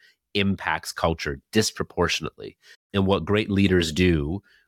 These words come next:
whether in formal title, what I call a capital L leader, or through behavior, a lowercase L leader, you might not have the title, but you have the people because of your behavior. Leaders encourage and reward people for speaking up.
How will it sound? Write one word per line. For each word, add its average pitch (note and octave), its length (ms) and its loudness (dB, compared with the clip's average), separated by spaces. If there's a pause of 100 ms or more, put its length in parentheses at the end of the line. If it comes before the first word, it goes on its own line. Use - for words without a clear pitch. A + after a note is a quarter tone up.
whether E2+ 560 0
in F2+ 220 -4
formal F#2 520 0
title, E2+ 440 -2
what D#2 140 -2
I C#2+ 100 -4
call - 220 -4
a D2 60 -8
capital D#2 480 -6
L D2+ 180 -2
leader, E2 360 0 (260)
or F#2+ 160 2
through E2+ 260 -2
behavior, E2 720 0
a - 80 -2
lowercase E2+ 640 0
L C2 120 -12
leader, C#2 380 -6 (240)
you E2+ 140 -4
might F#2 220 0
not D#2+ 180 -6
have D#2 180 -2
the D2+ 80 -6
title, E2 320 -2
but - 160 -8
you C#2+ 140 -10
have D2 240 -4
the - 100 -14
people E2 320 -4
because D2+ 340 -8
of C#2 80 -10
your C#2 120 -12
behavior. C#2 600 -2 (480)
Leaders F2+ 760 2
encourage A2+ 960 -2
and E2+ 220 -2
reward D#2+ 580 2
people - 300 -8
for C#2 240 -8
speaking C2+ 440 -8
up. - 220 -16